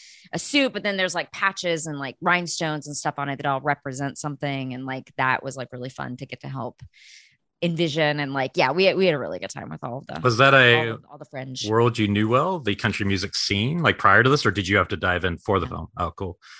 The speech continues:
Speaker 1: Well, I grew up in Texas. And so when you grow up in Texas, they hand you, you know, a Dolly Parton record
Speaker 2: Yeah.
Speaker 1: when you're born, and they're like, "Good luck." Um, and, uh, but so I did have, like, familiarity with the genre.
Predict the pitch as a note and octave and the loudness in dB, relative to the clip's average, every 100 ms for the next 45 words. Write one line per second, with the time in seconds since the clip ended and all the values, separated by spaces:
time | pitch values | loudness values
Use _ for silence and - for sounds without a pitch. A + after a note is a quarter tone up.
0 | - - - - - - F4+ F#4 D#4+ F#4 | -20 -20 -20 -20 -18 -4 6 6 6 4
1 | B4 C#5 A3+ F#3 D3 D3 F3 - F#3 G#3+ | 2 2 -2 -2 -2 -2 -4 -4 4 6
2 | G3 G3+ G3 G3+ F#3+ F#3 - E3 E3 F#3+ | 6 2 2 2 4 -2 -4 -4 -2 0
3 | F3 E3 E3 D#3+ C#3+ A2 E3 C3+ C3 C3+ | 0 -2 -2 -2 -2 -4 -2 0 0 -2
4 | - D3+ D3 D3 - D3+ D3 C#3 C3+ - | -4 0 0 0 0 -2 -2 -2 -2 -2
5 | C3+ C3+ C3 C3 C#3+ C3+ C3 C#3 C3+ B2+ | -4 -2 -4 -4 -6 -6 -4 -4 -4 -6
6 | C3+ B2+ C3 B2+ C#3 C3+ - F3+ G3+ G#3 | -6 -8 -8 -6 -2 -2 -2 2 6 6
7 | G#3 A3+ A3 A3 A3+ A#3 A#3 A3+ A3 B3+ | 6 4 6 6 6 8 8 8 6 2
8 | - - C#4 - C4 G#3+ A#3 C#4+ D4+ C#4+ | 4 4 6 6 2 0 -4 -2 -2 -2
9 | C#4+ C4 A3+ - - _ _ _ _ _ | -2 -2 -2 -4 -8 _ _ _ _ _
10 | _ - G#3+ G#3+ G#3 F#3 F#3 F#3 E3+ F3 | _ -4 -2 0 0 2 4 4 4 6
11 | E3+ - _ _ - F3 D3+ D#3+ C#3+ D3 | 4 2 _ _ -6 -4 2 6 8 6
12 | G3+ A#3+ C#4 | 6 6 4